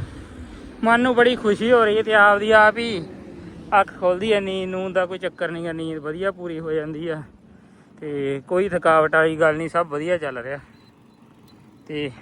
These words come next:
ਨਿਸ਼ਾਨ ਸਾਹਿਬ ਝੂਲ ਰਹੇ ਆ ਪੂਰੇ ਚੜ੍ਹਦੀ ਕਲਾ 'ਚ, ਆਪਾਂ ਵੀ। ਤੇ ਗੁਰੂ ਗੋਬਿੰਦ ਸਿੰਘ ਜੀ ਦੀ ਪੂਰੀ ਕਿਰਪਾ ਵਾ। ਤੇ ਬਾਕੀ ਤੁਸੀਂ ਵੀ ਸਾਰੇ ਚੜ੍ਹਦੀ ਕਲਾ 'ਚ ਰਹੋ, ਸਾਰੀ ਦੁਨੀਆ ਚੜ੍ਹਦੀ ਕਲਾ 'ਚ ਰਵੇ।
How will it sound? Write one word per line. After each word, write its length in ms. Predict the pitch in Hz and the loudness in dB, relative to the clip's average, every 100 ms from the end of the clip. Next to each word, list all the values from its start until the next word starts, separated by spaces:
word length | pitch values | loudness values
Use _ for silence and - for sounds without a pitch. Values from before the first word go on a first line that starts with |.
| - 165 | -20 -14
ਨਿਸ਼ਾਨ 460 | 143 170 160 156 | -6 0 0 0
ਸਾਹਿਬ 280 | 156 165 175 - _ _ _ - - _ - | -2 -2 -2 -4 _ _ _ -20 -20 _ -8
ਝੂਲ 260 | 202 175 143 | -4 -2 -2
ਰਹੇ 280 | 143 156 175 | 0 4 4
ਆ 60 | |
ਪੂਰੇ 280 | 147 151 143 135 - - - - - - - | 2 -4 -4 -6 -16 -18 -18 -20 -20 -8 2
ਚੜ੍ਹਦੀ 320 | 180 180 220 | 4 4 2
ਕਲਾ 200 | 190 180 180 | 6 6 6
'ਚ, 60 | |
ਆਪਾਂ 360 | 170 160 175 175 | 4 2 2 2
ਵੀ। 180 | 196 170 - - - - - - | 0 -2 -8 -12 -14 -12 -12 -8
ਤੇ 460 | 170 151 143 139 135 - - - | -4 0 0 0 -2 -6 -10 -8
ਗੁਰੂ 220 | - 165 170 | -6 -4 2
ਗੋਬਿੰਦ 320 | 180 180 170 | 2 2 2
ਸਿੰਘ 180 | 180 190 | 2 0
ਜੀ 80 | 196 | 0
ਦੀ 80 | 196 | -4
ਪੂਰੀ 320 | - 190 196 | 0 0 2
ਕਿਰਪਾ 400 | 196 156 170 156 | 2 2 4 4
ਵਾ। 200 | 160 165 - - - - - - - - - - - | 4 2 -2 -18 -20 -20 -20 -20 -20 -20 -20 -20 -16
ਤੇ 260 | 147 135 131 | -12 -10 -6
ਬਾਕੀ 300 | 135 156 180 | 0 -2 -2
ਤੁਸੀਂ 300 | 160 156 170 170 | -10 -8 -6 -4
ਵੀ 80 | 175 | 4
ਸਾਰੇ 280 | 156 180 156 - - - | 6 6 2 -6 -10 0
ਚੜ੍ਹਦੀ 300 | 156 170 185 | 2 2 0
ਕਲਾ 200 | 170 160 | 2 4
'ਚ 40 | |
ਰਹੋ, 160 | 156 160 | 4 2
ਸਾਰੀ 340 | 160 156 170 139 - - - - - - - | 2 2 0 -6 -16 -18 -16 -16 -14 -14 -6
ਦੁਨੀਆ 280 | 156 156 160 | -2 0 2
ਚੜ੍ਹਦੀ 340 | 160 160 180 175 | 2 2 0 0
ਕਲਾ 200 | 156 147 | 2 2
'ਚ 40 | |
ਰਵੇ। 240 | 147 147 | 0 -2